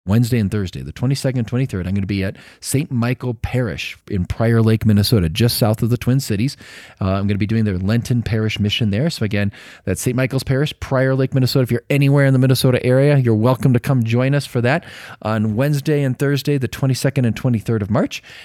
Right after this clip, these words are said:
And then on Friday and Saturday, I'm gonna be in Dubuque, Iowa. On s-, Friday night, I'm gonna be at the women's, we're gonna have a women's conference there, uh, Friday on the twenty-fourth.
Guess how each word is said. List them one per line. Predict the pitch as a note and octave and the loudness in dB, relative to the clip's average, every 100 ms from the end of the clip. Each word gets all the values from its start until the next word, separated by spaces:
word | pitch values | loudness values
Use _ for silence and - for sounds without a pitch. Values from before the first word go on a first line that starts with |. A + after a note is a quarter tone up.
| - | -4
And | A#2+ B2+ | 0 2
then | C3+ C3 - | 2 0 -2
on | A2+ A2 G#2+ | 0 0 -2
Friday | - - D#3+ F#3 D3 B2+ | -4 -2 0 2 2 0
and | G#2+ | -2
Saturday, | G#2 - D4+ B3+ B2+ | -4 -4 -2 0 0
I'm | A#2+ | 2
gonna | B2 | 0
be | C3 D#3+ | 2 0
in | D3+ | 2
Dubuque, | C#3+ C3+ F#3+ F3+ | 2 2 2 2
Iowa. | F#3 G#3+ A2 C#2 D2+ | 2 2 0 -2 -2
On | G#2+ | -4
s-, | - - - | -4 -8 -14
Friday | - C#3 C#3 | -2 2 2
night, | C3+ G3 - | 2 0 0
I'm | B2 | 0
gonna | A#2 | 0
be | A2 A#2 A2+ - - - - | 0 -2 -2 -6 -20 -20 -6
at | A2 - | -6 -2
the | A2 G2 | 0 0
women's, | F2 A2+ D3 F3 F3+ B2+ | 2 2 4 4 2 0
we're | |
gonna | A#2 | 0
have | G#2+ | 2
a | F#2+ | 0
women's | A2+ C3+ C#3 | 2 2 0
conference | - C#3+ C#3 C#3 B2+ | -2 -2 -2 -4 -6
there, | - C3+ C#3 - - - - | -2 0 0 -6 -20 -20 -4
uh, | A#2 | -2
Friday | G#2+ - B2+ B2 B2+ B2+ | -2 -4 -2 2 0 0
on | - G2+ G2+ | -2 -2 0
the | F2+ | -2
twenty-fourth. | - A#2+ G2 - D3 | -4 -2 -2 -2 -2